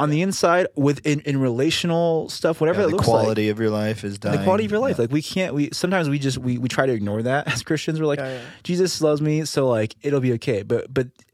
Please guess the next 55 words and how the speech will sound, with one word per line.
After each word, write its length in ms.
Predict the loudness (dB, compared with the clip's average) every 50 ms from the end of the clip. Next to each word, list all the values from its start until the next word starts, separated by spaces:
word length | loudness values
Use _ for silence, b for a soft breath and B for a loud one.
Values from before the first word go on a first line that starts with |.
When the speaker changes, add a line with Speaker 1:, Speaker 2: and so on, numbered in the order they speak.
| _
Speaker 1:
I 60 | -4
think 240 | -2 -2 -2 -4 -4
there's 240 | -2 0 0 2 2
a, 100 | 0 0
there's 240 | 2 0 0 2 2
a 120 | 0 0
certain 500 | -2 -2 -2 -4 -4 -4 -4 -4 -4 -6 b b b b b b b b b b b b b b b b b _ _ _ -2
just 220 | 0 0 0 -2
level 500 | -4 -2 0 0 2 2 2 2 2 2
in 80 | 2 2
which 200 | 0 0 -2 -2
you 60 | -4
have 380 | -4 -2 -2 -4 -4 -6 -4
to 260 | -2 0 0 0 0 -2 -8 _ _ _ _ _
assume 360 | -6 -4 -4 -2 -2 -2 0 0
that 140 | 0 -2
to 100 | -4 -4
be 80 | -6 -6
true 260 | -6 -6 -4 -2 -2
in 60 | -2
your 100 | -2 -2
life. 360 | -4 -6 -6 -8 -8 -10 -10 -10
Speaker 2:
Yeah. 260 | -10 -10 -8 -10 -12 -10
Speaker 3:
Yeah, 80 | -6 -2
Speaker 1:
You 60 | 0 2
Speaker 3:
you 40 | 2
Speaker 1:
have 100 | 2 2
Speaker 3:
reap, 80 | 2
Speaker 1:
to 160 | 0 0 -2 0
Speaker 3:
you 100 | 0 2
reap 40 | 2
what 60 | 4 4 4 4
Speaker 1:
acknowledge 260 | 4 2 2 0 0
Speaker 3:
you 80 | -2 -2
Speaker 1:
that. 80 | -2 -2
Speaker 3:
sow. 300 | -4 -4 -4 -6 -8 -10 -14 -20 _ _ -2
Speaker 1:
You 60 | -2
reap 100 | -2 0
what 60 | 0
you 40 | 0
Speaker 2:
That's 100 | 0 2
Speaker 1:
sow. 220 | 2 2 2 2 0
Speaker 2:
great, 280 | -4 -6 -8 -10 -8 -4
Speaker 1:
And 200 | -2 0 0 0
if 40 | 0
Speaker 2:
yeah. 80 | 0
Speaker 1:
you 60 | -2
sin, 500 | -2 -2 -2 -2 0 0 0 0 0 0
like, 180 | -2 -2 -2 -2
you, 160 | -4 -4 -4 -6
you 240 | -8 -8 -4 -4 -2
might 160 | -2 -2 -2
not 220 | -2 -4 -4 -4 -6
see 360 | -8 -10 -6 -4 -4 -2 -2
it, 200 | -2 -2 -4 -6